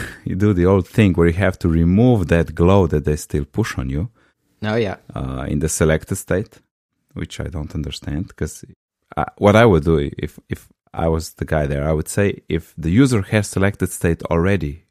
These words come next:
Speaker 1: created, if it's there, ignore, don't do anything. If there's no selected state, create the selected state, add the glow. You know, that would be my simple solution.
Speaker 2: Mm-hmm.
Speaker 1: You know, 'cause people often use objects where, where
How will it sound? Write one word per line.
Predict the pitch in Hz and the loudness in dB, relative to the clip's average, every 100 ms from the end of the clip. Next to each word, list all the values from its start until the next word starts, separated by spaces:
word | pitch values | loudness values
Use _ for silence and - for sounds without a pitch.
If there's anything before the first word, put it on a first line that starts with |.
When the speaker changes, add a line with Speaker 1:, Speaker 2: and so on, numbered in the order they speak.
| _ | _
Speaker 1:
created, | _ 85 92 92 - - | _ 0 0 0 -10 -10
if | 73 | -8
it's | 85 - | -8 -4
there, | 113 101 78 _ _ _ _ | -2 0 -4 _ _ _ _
ignore, | 92 85 90 90 69 - _ | -4 0 2 2 0 -4 _
don't | - 85 | -2 -2
do | 82 95 | 0 0
anything. | 107 87 71 - _ _ _ | 0 -2 -8 -10 _ _ _
If | - 80 | -10 -2
there's | 76 78 | -2 0
no | 113 180 | 0 -2
selected | - 92 85 - - | -2 -4 -4 -8 -16
state, | - 123 185 _ _ _ _ _ - | -4 -4 -4 _ _ _ _ _ -10
create | - 80 | -2 0
the | 90 | 0
selected | - 107 110 113 | 0 0 0 -4
state, | - - 123 - _ _ | -2 -2 -2 -4 _ _
add | 85 80 | -4 0
the | |
glow. | 87 67 - _ _ _ | 0 -2 -6 _ _ _
You | - | -8
know, | 73 71 | -6 -2
that | 85 82 | -2 -2
would | 80 | -8
be | 76 | -4
my | 78 73 | -2 -2
simple | 71 76 - | -4 -4 -4
solution. | - 113 - - - _ _ - | -10 -12 -12 -14 -20 _ _ -10
Speaker 2:
Mm-hmm. | 104 101 | -8 -8
Speaker 1:
You | 117 _ _ - | -12 _ _ -18
know, | 76 | -12
'cause | - 78 | -10 -10
people | - 95 - 80 | -2 -2 0 0
often | 78 - 76 | 0 0 -2
use | 76 76 | -2 -2
objects | 80 78 76 - - | 0 -2 -2 -8 -8
where, | - 73 | -6 -6
where | - 71 69 69 | -4 -4 -6 -8